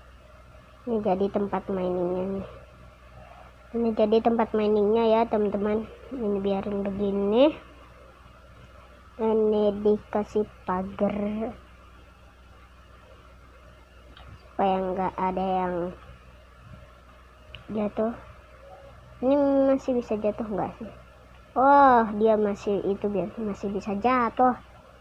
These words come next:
Ini taruh ini. Oke. Entah itu masih bisa jatuh, teman-teman.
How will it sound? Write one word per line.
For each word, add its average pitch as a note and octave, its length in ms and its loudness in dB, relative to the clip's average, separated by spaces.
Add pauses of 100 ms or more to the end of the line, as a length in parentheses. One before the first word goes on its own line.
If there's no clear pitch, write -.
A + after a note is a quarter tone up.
(400)
Ini G#3+ 320 2 (320)
taruh G3 340 -2 (320)
ini. A#3 240 2 (1400)
Oke. C#4 880 4 (1600)
Entah A#3+ 240 -2
itu A#3 160 -6
masih G#3+ 240 -4
bisa A3 240 -2
jatuh, A3+ 480 2
teman-teman. A3+ 640 0